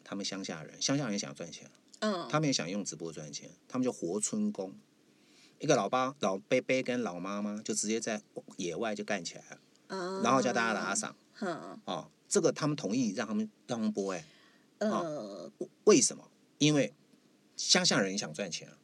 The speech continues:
Speaker 1: 他赚不到钱会造反啊。<laughs> 共产党人怕人家造反啊。
Speaker 2: 应该是说他们的平台不一样。
Speaker 1: 哦，平台不一样。
Speaker 2: 对。
Speaker 1: 这
Speaker 2: 像，像我们刚刚我们聊的
Speaker 1: 讲的那种正派的是不可能的。
Speaker 2: 不，不行，他们连穿这种
Speaker 1: 对。
Speaker 2: 拼扣的都不行。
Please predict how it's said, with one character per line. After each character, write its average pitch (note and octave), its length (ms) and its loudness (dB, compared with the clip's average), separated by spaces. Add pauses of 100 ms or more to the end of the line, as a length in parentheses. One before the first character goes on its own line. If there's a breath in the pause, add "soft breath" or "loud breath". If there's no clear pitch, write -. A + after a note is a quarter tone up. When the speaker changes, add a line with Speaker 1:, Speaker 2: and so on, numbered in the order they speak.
(160)
Speaker 1:
他 D#3 100 -2
赚 E3+ 140 4
不 F3+ 60 2
到 E3 80 4
钱 A#2 100 2
会 C#3+ 60 4
造 C3 160 4
反 E2 160 -4
啊。 - 180 -14 (140)
<laughs> B4+ 720 2
共 A3+ 160 8
产 F3 140 6
党 D3 80 4
人 C3 100 4
怕 E3+ 80 8
人 D#3 80 4
家 D3 100 4
造 C#3 160 4
反 G2+ 180 -2
啊。 C2 180 -12
Speaker 2:
应 F#4+ 100 0
该 F4 140 0
是 D#4+ 100 -2
说 D4+ 100 -2
他 D4+ 60 -2
们 C4+ 100 0
的 A3+ 120 2
平 B3 180 -6
台 B3 140 0
不 A#3 240 -4
一 F#3+ 60 -2
样。 F3+ 140 0 (200)
Speaker 1:
哦， G#2+ 120 2
平 A2 160 -2
台 A2 140 0
不 G2+ 160 -6
一 F2+ 40 -4
样。 - 120 4
Speaker 2:
对。 - 100 -6 (380 soft breath)
Speaker 1:
这 - 140 -6
Speaker 2:
像， C#4+ 320 4
像 C#4+ 240 2
我 F#3+ 80 4
们 F#3 160 0
刚 A3+ 160 0
刚 A#3 240 -2
我 G3 140 2
们 F3 360 -2
聊 F#3 140 4
的 - 0 -
Speaker 1:
讲 - 80 6
的 A2+ 100 6
那 G3 80 8
种 - 80 6
正 C#3+ 220 6
派 C#3+ 180 4
的 G#2+ 80 2
是 - 120 -4
不 - 80 -2
可 - 160 -6
能 - 20 -12
的。 F4+ 140 -2
Speaker 2:
不， - 60 -12
不 E4 100 6
行， D4+ 280 4
他 D4 140 6
们 E4+ 160 4
连 B3 340 6
穿 C#4 400 0
这 C#4 140 -4
种 G3+ 160 2
Speaker 1:
对。 E3+ 60 -10
Speaker 2:
拼 A#3 440 -2
扣 A3 320 0
的 - 140 -2
都 A#3 100 4
不 A3 220 0
行。 - 340 0